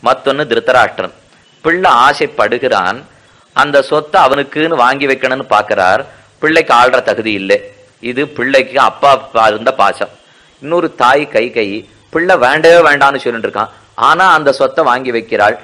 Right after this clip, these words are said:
பிள்ளைக்கு ஆள்றதுக்கு சாமர்த்தியம் உண்டு. பரதனுக்கு ஆளுகிற சாமர்த்தியம் இருந்தாலும் அவன் மனசு ராஜ்யத்துல ஏற்கல, அவன் உண்மை வழி செல்கிறான். ஆனா தாய் தவறான வழி சென்றாள்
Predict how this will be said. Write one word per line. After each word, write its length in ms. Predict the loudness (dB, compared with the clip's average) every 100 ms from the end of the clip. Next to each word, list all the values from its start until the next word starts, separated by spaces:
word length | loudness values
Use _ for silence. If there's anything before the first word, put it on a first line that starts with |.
| -16 _
பிள்ளைக்கு 400 | -2 0 2 2
ஆள்றதுக்கு 560 | 4 2 0 -2 -6
சாமர்த்தியம் 520 | -2 0 0 -4 -6 -8
உண்டு. 200 | -10 -10 -14 _ _ _ _
பரதனுக்கு 580 | -2 0 0 -4 -2 0
ஆளுகிற 400 | 2 2 2 0
சாமர்த்தியம் 560 | 0 0 0 -4 -6 -6
இருந்தாலும் 560 | -8 -2 2 2 0 -8 -20 _ 0
அவன் 280 | 2 2 2
மனசு 380 | 0 0 -2 0
ராஜ்யத்துல 680 | 2 0 0 -6 -4 -4 0
ஏற்கல, 360 | 0 0 -6 -6 -10 _ -2
அவன் 300 | 0 0 -2
உண்மை 300 | -4 -4 -2
வழி 220 | 0 0
செல்கிறான். 500 | -2 -2 0 0 -2 -12 _ _
ஆனா 200 | 0 0 -2
தாய் 420 | 0 2 4 2 0
தவறான 440 | 2 4 2 2
வழி 200 | -2 -2
சென்றாள் 460 | -4 -4 -2 -2